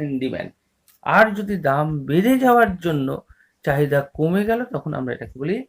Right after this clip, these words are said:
contraction in demand বা চাহিদার সংকোচন। নেক্সট আমরা দেখব যে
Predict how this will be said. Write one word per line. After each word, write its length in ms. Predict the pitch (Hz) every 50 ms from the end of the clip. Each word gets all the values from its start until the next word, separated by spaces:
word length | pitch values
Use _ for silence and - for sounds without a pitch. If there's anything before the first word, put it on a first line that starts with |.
| _ _ _ _ _ _ _ _ _
contraction 520 | 131 131 131 135 175 202 202 202 - 214 180 165 156
in 60 | 151 143 131
demand 300 | 135 127 143 160 190 202 165
বা 160 | 131 135 185 254 302 - _ _ _ _ _ _ _ _ _ -
চাহিদার 400 | - 120 120 123 135 160 214 247 247 - _ _ _
সংকোচন। 1040 | - - - 117 117 127 127 127 127 123 - - 143 139 139 - 135 113 - - - _ _ _ _ _ _ _ _ _ _ _ _ _ _ _ _ _ _ _ _ _ _ _ _ _ _ _ _ _ _ _ _ _
নেক্সট 320 | - 214 220 220 - - 233
আমরা 200 | 220 220 214 208
দেখব 260 | 202 208 202 190 180 180 208 269 269 _ _ _ _ _ _ _
যে 300 | - 120 123 131 139 139